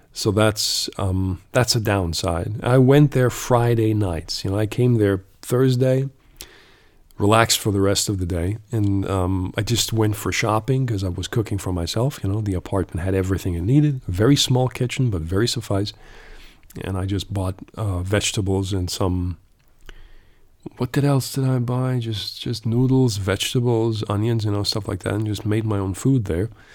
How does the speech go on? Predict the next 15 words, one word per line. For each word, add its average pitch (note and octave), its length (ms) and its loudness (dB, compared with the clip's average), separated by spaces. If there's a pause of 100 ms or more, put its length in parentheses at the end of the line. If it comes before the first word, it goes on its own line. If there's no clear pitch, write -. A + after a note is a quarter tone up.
(500)
Uh, F#2+ 300 -2
that's G2+ 240 -2
what A#2+ 120 2
I A#2 80 2
wanted G#2 360 2
to A#2 100 -4
do, B2 240 0
to - 100 -8
find A2 300 0
a G2+ 40 -2
place G#2 240 -2
to G#2 100 -2
relax, G2+ 540 -2
to F#2+ 520 -4 (540)
retreat, A2 760 2